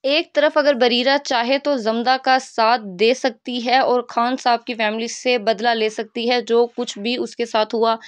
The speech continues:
एक तो बरीरा का बच्चा मरा, उसके बाद बरीरा को जेल भी भुगतनी पड़ी और चिनार खान का रवैया अलग था। और दूसरी तरफ अगर चाहे तो जमदा को पकड़वा कर चिनार खान की बीवी बन सकती है, गुलवरीन को मुंह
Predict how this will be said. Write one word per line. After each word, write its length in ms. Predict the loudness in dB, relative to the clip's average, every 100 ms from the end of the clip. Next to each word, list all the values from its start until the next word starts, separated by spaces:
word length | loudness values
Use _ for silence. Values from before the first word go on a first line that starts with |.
| -16 -4
एक 140 | -2 0
तो 80 | 0
बरीरा 400 | 2 2 2 2
का 220 | 2 2
बच्चा 420 | 0 -2 0 0
मरा, 240 | 2 4
उसके 280 | 2 0 -6
बाद 500 | -6 -2 0 2 0
बरीरा 520 | -2 -4 -2 2 2
को 280 | 2 2 2
जेल 320 | 2 2 2 2
भी 180 | -2
भुगतनी 460 | -2 -2 -2 -2 -2
पड़ी 240 | 0 -2 -4 -10 -6
और 120 | -2 0
चिनार 400 | 0 0 0 0
खान 260 | -2 -2
का 120 | 0
रवैया 400 | 0 0 0 0
अलग 340 | 0 0 0 -2
था। 280 | -2 -4 -4 -8 -8 0
और 180 | 0
दूसरी 380 | 0 -4 -4 -4
तरफ 200 | -2 0
अगर 340 | 0 0 -2 -4
चाहे 420 | -2 0 0 0
तो 160 | 0 0
जमदा 360 | 0 0 0
को 180 | 0 -2
पकड़वा 460 | -2 -2 -2 0 0
कर 200 | 0 -2
चिनार 420 | -2 -2 0 0
खान 260 | -2 -4 -4
की 160 | -8
बीवी 300 | -6 -6 -6
बन 180 | -6 -6
सकती 380 | -8 -10 -8 -2
है, 160 | 0
गुलवरीन 560 | 0 -2 0 -2 -4 -4
को 200 | -2 -2
मुंह 280 | -2 -6